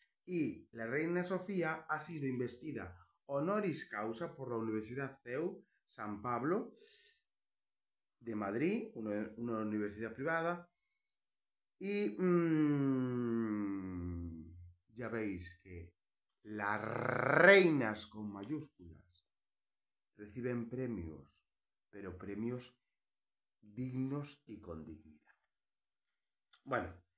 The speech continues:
venga, ya sé, voy al asunto. Pues Margarita segunda de Dinamarca ha reinado, hay que decir que durante más de medio siglo, sin apenas sufrir contratiempos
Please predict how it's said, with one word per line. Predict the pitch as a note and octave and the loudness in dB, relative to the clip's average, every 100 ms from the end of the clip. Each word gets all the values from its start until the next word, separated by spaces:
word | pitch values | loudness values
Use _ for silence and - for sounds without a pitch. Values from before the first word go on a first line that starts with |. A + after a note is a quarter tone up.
| _ - - - - - - - _ _ _ _ | _ -20 -20 -20 -20 -20 -20 -20 _ _ _ _
venga, | D3+ D#3+ C#3+ G#2+ | 0 4 4 4
ya | G#2+ C#3 | 6 6
sé, | C3+ A2+ F#2 F2 - _ | 6 -2 -2 -8 -16 _
voy | G#2+ B2 C#3 C#3+ | -6 2 4 4
al | C3 | 4
asunto. | A2 G2 F2 F2 E2+ - _ _ - | 0 -6 -8 -8 -14 -20 _ _ -14
Pues | C3 | -2
Margarita | C#3+ C#3+ D3+ F#3+ A3 | 2 4 4 4 2
segunda | G3+ G3 | 2 4
de | F#3 | 6
Dinamarca | F3 E3+ G3 G#3 G#3 G3+ - _ _ | 8 8 6 4 2 0 -2 _ _
ha | D#3 F3 | -4 0
reinado, | F3 E3+ E3 E3+ D#3+ C#3 A#3 - _ _ _ _ - | 2 2 4 4 4 4 0 -4 _ _ _ _ -10
hay | C#3+ | -4
que | C#3+ | -2
decir | C3 A#2+ | -2 -2
que | A#2+ | -2
durante | A2+ A#2 A2+ G#2 G#2+ G#2 | 0 2 2 0 -2 -2
más | A#2+ D#3+ D3 G#2+ | 0 2 2 0
de | G#2 | -4
medio | A#2 G3+ G3 A#2+ - | 0 0 0 -2 -2
siglo, | - C#3+ G#2 G2+ C3 - _ _ | -8 -8 -6 -4 -6 -8 _ _
sin | - F#3 F3 | -14 -8 -2
apenas | F3+ F#3 G3+ G#3 | 0 2 2 2
sufrir | G#3 C#3+ F#3 G3 - - | 0 -4 -4 -4 -8 -10
contratiempos | E3+ G#3 G#3 D3+ A2+ - A2+ F#2+ F2+ F2+ C#3+ G3+ - | -4 -2 -2 -4 -8 -6 -8 -6 -8 -8 -8 -8 -12